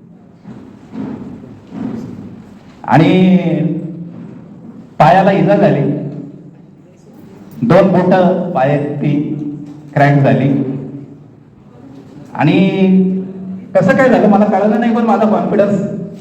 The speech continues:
गळून गेला. सुरुवातीचे दोन महिने माझा कॉन्फिडन्स अतिशय टोकावर होता, कारण मी येतानाच पीएचडी माणसाच्या तालमीतून आलेलो होतो.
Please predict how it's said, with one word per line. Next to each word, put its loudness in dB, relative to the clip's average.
गळून 4
गेला. 2
सुरुवातीचे 4
दोन 2
महिने -2
माझा -6
कॉन्फिडन्स -2
अतिशय -2
टोकावर 4
होता, -2
कारण -6
मी -4
येतानाच 2
पीएचडी 2
माणसाच्या 4
तालमीतून 0
आलेलो -2
होतो. -4